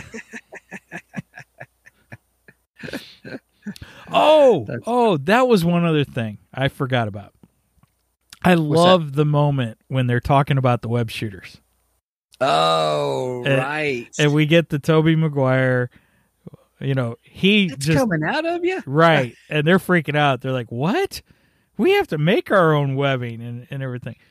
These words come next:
Speaker 1: Do you ever run out? 'Cause we run out," you know? And, um, that was actually one of my critiques of the Tobey Ma-, Maguire Spider-Man. I, I never liked the fact that he could naturally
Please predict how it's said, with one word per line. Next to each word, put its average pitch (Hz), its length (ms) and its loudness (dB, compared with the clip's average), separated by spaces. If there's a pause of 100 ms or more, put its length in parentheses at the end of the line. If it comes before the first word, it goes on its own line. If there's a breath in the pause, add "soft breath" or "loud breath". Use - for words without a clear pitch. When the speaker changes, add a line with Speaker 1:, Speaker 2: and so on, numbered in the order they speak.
(120)
Speaker 1:
Do 151 80 -2
you 226 100 4
ever 370 220 2
run 214 240 2
out? 285 340 2 (120)
'Cause 180 200 -4
we 214 280 0
run 185 260 4
out," 185 320 2
you 139 100 0
know? 147 220 4 (480 loud breath)
And, 143 380 2 (140)
um, 127 360 2 (200)
that 226 260 4
was 240 180 4
actually 214 400 2
one 170 200 0
of 175 60 0
my 156 140 0
critiques - 720 -4
of 120 80 -2
the 123 80 -2
Tobey 143 340 0
Ma-, 131 300 -2
Maguire 127 520 0
Spider-Man. 139 680 0
I, 123 220 -4 (360 loud breath)
I 143 120 2
never 175 640 2
liked 147 340 -2
the - 80 -6
fact 123 460 -2
that 117 160 -8
he 143 240 -4
could 123 340 0
naturally 120 960 -2